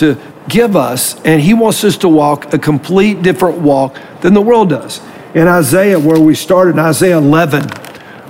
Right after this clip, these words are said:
that gi-, gives us the sevenfold spirit. The third verse said,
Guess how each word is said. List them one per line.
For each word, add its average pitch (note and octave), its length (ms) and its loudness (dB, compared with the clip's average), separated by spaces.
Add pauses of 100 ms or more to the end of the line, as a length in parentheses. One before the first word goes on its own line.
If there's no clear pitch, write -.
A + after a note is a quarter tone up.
that D#3 140 2
gi-, E3+ 340 -2
gives F#3 280 0
us E3+ 200 -2
the E3+ 120 0
sevenfold E3 600 0
spirit. E3 580 0
The D3+ 120 2
third G3 320 0
verse G#3 320 -2
said, A3 340 0